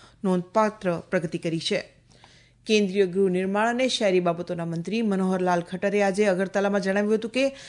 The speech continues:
પ્રધાનમંત્રી સ્ટ્રીટ વેન્ડર્સ આત્મનિર્ભર નિધિ, પી એમ સ્વનિધિ યોજનાએ દેશભરના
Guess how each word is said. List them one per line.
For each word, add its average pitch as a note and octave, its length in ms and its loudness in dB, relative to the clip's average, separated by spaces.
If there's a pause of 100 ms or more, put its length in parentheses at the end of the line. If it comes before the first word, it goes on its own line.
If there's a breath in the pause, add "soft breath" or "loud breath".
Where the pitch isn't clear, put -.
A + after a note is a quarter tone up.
(140 loud breath)
પ્રધાનમંત્રી C4 760 2
સ્ટ્રીટ C4 420 -4
વેન્ડર્સ A3 480 0 (340 loud breath)
આત્મનિર્ભર A#3 760 2
નિધિ, F3 320 -2
પી A#3 280 -4
એમ A#3 120 0
સ્વનિધિ F#3 520 -4
યોજનાએ F3 440 -4
દેશભરના F#3 760 0